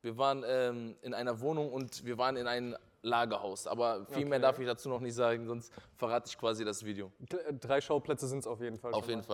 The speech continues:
Speaker 1: Fall.
Speaker 2: Okay, ich, äh, bin gespannt. Ne? So wie ihr wahrscheinlich alle auch. Ähm,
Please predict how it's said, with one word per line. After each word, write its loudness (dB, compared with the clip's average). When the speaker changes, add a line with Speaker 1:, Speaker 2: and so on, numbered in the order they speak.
Speaker 1:
Fall. -18
Speaker 2:
Okay, -6
ich, -16
äh, -6
bin -6
gespannt. -2
Ne? -6
So -10
wie -2
ihr -4
wahrscheinlich -4
alle 0
auch. -6
Ähm, 0